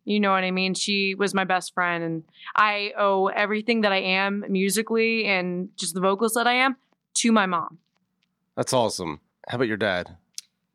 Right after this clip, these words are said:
Speaker 1: Not so much. <laughs> I mean, growing up,
Speaker 2: I was
Speaker 1: growing
Speaker 2: kinda tiptoeing into that. I wasn't sure, so
Speaker 1: Oh,
Speaker 2: i-,
Speaker 1: no,
Speaker 2: if you don't
Speaker 1: I'm,
Speaker 2: okay.
Speaker 1: I'm gonna be, I'm gonna be dead ass honest on this podcast,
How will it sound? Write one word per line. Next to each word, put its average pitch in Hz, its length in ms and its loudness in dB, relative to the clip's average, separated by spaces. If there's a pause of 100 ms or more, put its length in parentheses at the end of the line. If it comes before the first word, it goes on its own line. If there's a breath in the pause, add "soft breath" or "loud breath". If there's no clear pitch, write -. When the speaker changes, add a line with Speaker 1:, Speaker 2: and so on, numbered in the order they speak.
(480)
Speaker 1:
Not 330 300 4
so 392 240 -2
much. - 600 -2
<laughs> - 20 -8
I 285 420 2
mean, 320 200 -4
growing 302 380 2
up, 233 260 6 (200)
Speaker 2:
I 160 100 6
was 240 160 8
Speaker 1:
growing 226 200 6
Speaker 2:
kinda 214 120 4
tiptoeing 175 520 4
into 139 220 6
that. 131 220 4
I 127 60 4
wasn't 127 300 0
sure, 113 540 2
so 101 460 2
Speaker 1:
Oh, 320 140 8
Speaker 2:
i-, 311 60 0
Speaker 1:
no, 339 160 4
Speaker 2:
if 226 120 6
you 240 80 6
don't 302 220 0
Speaker 1:
I'm, 120 60 2
Speaker 2:
okay. 90 200 -6
Speaker 1:
I'm 254 160 4
gonna 320 180 2
be, 196 340 -4 (220)
I'm 190 120 -2
gonna 226 100 0
be 196 120 0
dead 233 260 2
ass 247 240 2
honest 254 460 2
on 180 160 0
this 170 120 -6
podcast, 165 380 -2